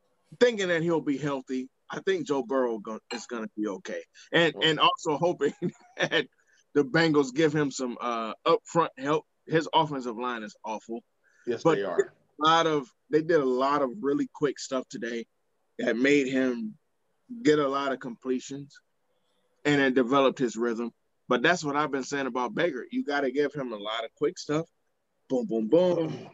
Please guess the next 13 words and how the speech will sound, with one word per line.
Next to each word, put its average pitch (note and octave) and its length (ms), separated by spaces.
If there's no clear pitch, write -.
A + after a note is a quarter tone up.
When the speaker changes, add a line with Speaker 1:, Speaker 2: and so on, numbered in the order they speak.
Speaker 1:
<clears throat> - 180
boom. D3+ 420
Get D3+ 200
those, C#3 280
uh, B2+ 280
quick F3 220
completions B2+ 680
just A#3 280
to F#3+ 100
keep G3+ 280
the C4+ 80
defense E3+ 560
off. A3+ 320